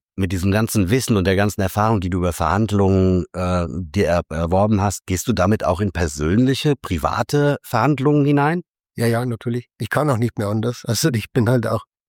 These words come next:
Speaker 2: natürlich geprägt durch meinen, und durch meinen Beruf, den ich da hab. Und es gibt einfach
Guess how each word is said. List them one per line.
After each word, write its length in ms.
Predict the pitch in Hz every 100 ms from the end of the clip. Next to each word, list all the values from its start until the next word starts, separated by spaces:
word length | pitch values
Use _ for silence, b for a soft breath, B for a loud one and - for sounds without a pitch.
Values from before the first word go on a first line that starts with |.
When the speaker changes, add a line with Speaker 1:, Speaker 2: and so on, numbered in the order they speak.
| _ -
Speaker 2:
natürlich 360 | 117 127 123
geprägt 440 | - 117 120 127 -
durch 120 | 117
meinen, 400 | 120 110 113 123 _
und 220 | 120 110
durch 100 | 120
meinen 260 | 117 110 107
Beruf, 280 | 113 127 -
den 140 | 120
ich 100 | 113
da 140 | 123
hab. 120 | 117 - b b b b _ _
Und 400 | 113 117 113 117
es 120 | 120
gibt 180 | 139 139
einfach 260 | 123 120